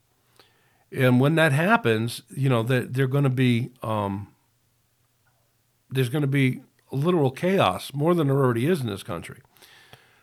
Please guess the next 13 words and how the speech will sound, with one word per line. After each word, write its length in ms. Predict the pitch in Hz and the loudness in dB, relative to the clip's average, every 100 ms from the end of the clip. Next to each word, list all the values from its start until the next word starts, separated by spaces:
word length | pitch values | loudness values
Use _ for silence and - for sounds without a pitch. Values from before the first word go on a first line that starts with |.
| _ - | _ 0
Now, 220 | 135 139 | 2 4
again, 300 | 160 127 90 - _ _ _ _ _ _ _ _ _ _ _ _ _ _ _ _ _ - - _ | 4 0 -2 -12 _ _ _ _ _ _ _ _ _ _ _ _ _ _ _ _ _ -20 -20 _
all 220 | 135 165 | 0 0
of 60 | 208 | 0
this 140 | 208 | -2
stuff 280 | - 160 147 | 0 0 0
is 80 | 127 | -2
a 40 | |
violation 540 | 120 131 127 131 - 123 | 0 0 2 -2 -2 -4
of 60 | |
the 60 | 117 | -4
First 280 | 131 123 - | -6 -8 -4
Amendment, 440 | 110 113 107 127 | -4 -2 -4 -8